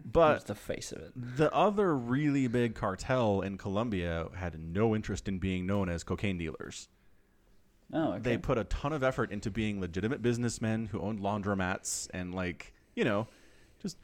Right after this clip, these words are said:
Speaker 1: corner c-, store convenience, uh, grocery things and stuff like that, and just, just being seen as good dudes who just built their wealth, uh, legitimately.
Speaker 2: Right.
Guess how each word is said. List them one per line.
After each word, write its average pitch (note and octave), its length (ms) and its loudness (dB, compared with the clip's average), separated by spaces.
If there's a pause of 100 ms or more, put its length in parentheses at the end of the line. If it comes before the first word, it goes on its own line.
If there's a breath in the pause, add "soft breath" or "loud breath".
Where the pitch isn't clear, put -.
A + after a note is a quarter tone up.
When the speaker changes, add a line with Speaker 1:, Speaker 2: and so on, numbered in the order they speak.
(360 soft breath)
Speaker 1:
corner A2+ 440 0
c-, - 100 -14 (260)
store G#2 420 0
convenience, G2 840 -2 (220)
uh, F2 240 -4
grocery F2+ 460 -4
things F2+ 680 -4
and C2 720 -10 (380)
stuff - 280 -4
like E2+ 180 -2
that, C#2+ 420 -2
and F2 100 -10
just, F2 180 -8 (120)
just F#2 140 -10
being G2 220 0
seen F#2 220 -6
as E2+ 140 -6
good E2+ 240 -4
dudes E2 400 -2
who E2 160 -4
just E2 340 -6
built F2 200 -2
their E2 180 0
wealth, D#2+ 360 -4 (840 soft breath)
uh, D#2 120 -4
legitimately. G2 580 -4 (1040 soft breath)
Speaker 2:
Right. - 280 -4